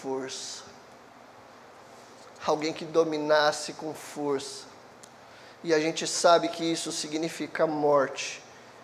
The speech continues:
significa espada, significa su-, sujeição,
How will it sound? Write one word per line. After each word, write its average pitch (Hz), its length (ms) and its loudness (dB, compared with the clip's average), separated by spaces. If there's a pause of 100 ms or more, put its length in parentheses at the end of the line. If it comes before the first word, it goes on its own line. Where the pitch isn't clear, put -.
(140)
significa 156 720 -4
espada, 143 800 0 (640)
significa 151 1160 2
su-, 170 500 -4
sujeição, 190 1300 0